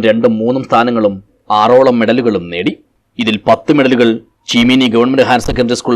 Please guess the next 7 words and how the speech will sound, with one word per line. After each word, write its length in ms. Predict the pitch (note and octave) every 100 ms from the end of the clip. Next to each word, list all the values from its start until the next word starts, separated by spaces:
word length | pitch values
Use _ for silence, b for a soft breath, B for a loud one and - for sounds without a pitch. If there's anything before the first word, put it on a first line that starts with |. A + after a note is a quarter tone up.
| A2+
വിദ്യാർത്ഥികളായ 600 | G#2+ B2 B2 A#2+ A2+ G#2+ G#2+ - -
കൗശിക് 320 | A2+ A2 B2+ B2
കൃഷ്ണ, 200 | - A2+ G#2+ -
ശ്രീലക്ഷ്മി, 520 | - A#2 A#2 - A#2 G#2 G#2+ _ _ B2+
കെ 80 | A#2 A2+
നിള 180 | A2+ B2+ A#2
ബാലകൃഷ്ണൻ, 460 | A#2+ A2+ - A2+